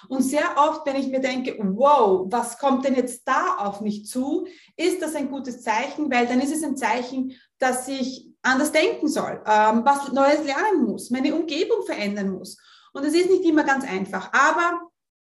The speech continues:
ähm, sehr oft, sage ich, sag, wenn du jetzt sagst, es ist ein bisschen überfordernd, es ist ein bisschen viel, dann, ähm, es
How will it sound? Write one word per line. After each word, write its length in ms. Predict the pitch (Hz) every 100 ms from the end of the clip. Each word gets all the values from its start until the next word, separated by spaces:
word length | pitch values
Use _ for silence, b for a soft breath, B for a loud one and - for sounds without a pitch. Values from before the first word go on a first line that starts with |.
| _ _ _ - -
ähm, 320 | 262 240 233 B B
sehr 320 | - 277 262
oft, 220 | 311 330
sage 160 | 285 247
ich, 200 | 254 247
sag, 240 | 262 269
wenn 100 | 277
du 60 | 262
jetzt 120 | 254
sagst, 220 | 247 240
es 140 | 247 -
ist 280 | 339 330
ein 120 | 311 294
bisschen 220 | 262 262
überfordernd, 680 | 240 247 220 220 233 233
es 160 | 254 285
ist 160 | 320 320
ein 180 | 311
bisschen 320 | - 254 254 -
viel, 380 | 247 233 233 B B B
dann, 380 | 254 240 254 254
ähm, 320 | 240 220 226 220
es 160 | 233